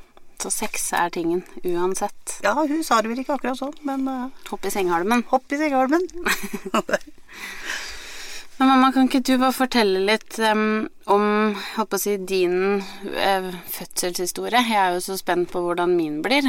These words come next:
Speaker 1: så jeg lurer på om, hvis du forteller din, så kan jeg liksom se tilbake på og tenke sånn, sånn ble ikke min. Eller, oi, min var litt lik, eh, sånn din var.
Speaker 2: Ja. Eh,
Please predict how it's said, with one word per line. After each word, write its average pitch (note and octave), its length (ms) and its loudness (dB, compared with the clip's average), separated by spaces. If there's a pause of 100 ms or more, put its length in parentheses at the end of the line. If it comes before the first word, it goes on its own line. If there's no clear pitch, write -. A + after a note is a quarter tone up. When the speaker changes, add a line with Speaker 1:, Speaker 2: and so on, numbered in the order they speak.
Speaker 1:
så - 160 -6
jeg G3 80 2
lurer G3 240 0
på E3+ 160 -6
om, F3 260 0 (460)
hvis F#3 120 0
du E3+ 120 -2
forteller F3 320 -2
din, F3 220 0
så - 100 -6
kan F3+ 160 -2
jeg E3+ 140 0
liksom F3 240 -4
se F3 180 -6 (160)
tilbake E3+ 480 -2
på - 80 -8
og F3 60 -8
tenke E3 240 -6
sånn, E3 280 -4 (380)
sånn F#3 300 -2
ble A#3+ 180 -2
ikke - 240 -2
min. C4+ 300 4 (420)
Eller, G3 400 2 (140)
oi, G4+ 260 0
min C#4+ 180 0
var C4+ 140 2
litt A#3+ 160 -4
lik, F3+ 420 -4
eh, F3+ 300 0 (480)
sånn F3+ 240 2
din D3 180 0
var. E3+ 140 2 (420)
Speaker 2:
Ja. D#3+ 440 0 (1500)
Eh, B3+ 1040 4